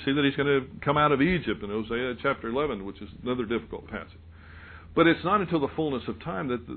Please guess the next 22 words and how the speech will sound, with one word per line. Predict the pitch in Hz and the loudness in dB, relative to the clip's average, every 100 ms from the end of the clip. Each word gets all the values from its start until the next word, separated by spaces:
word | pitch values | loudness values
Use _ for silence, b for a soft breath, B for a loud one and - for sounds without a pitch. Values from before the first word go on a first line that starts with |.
| 127 | 0
that | 123 | 2
it's, | 120 113 - - | 2 -2 -10 -12
uh, | - - - | -10 -10 -10
that | - | -6
you | 131 | 0
have | 127 | 0
the | 117 | 2
Messiah | 110 - 131 127 117 107 - B B B - - | 0 0 0 2 0 -4 -12 B B B -16 -4
that | 120 | 0
has | 110 113 - | 0 0 0
come | 175 151 | 0 0
in | 123 | 0
the | 120 | -2
person | - 156 139 120 | 0 0 0 -2
of | 107 | -2
Jesus | 104 135 135 110 101 - | 0 0 0 -2 -6 -8
of | - 98 | -8 -6
Nazareth. | 110 123 123 101 82 | -2 -2 -2 -6 -2
So | 156 | 2
there | 143 165 180 | 4 4 4
is | 180 - - - - | 2 0 -16 -20 -10
information | 156 151 120 143 214 - - 90 | -6 -4 -2 0 0 0 -6 -12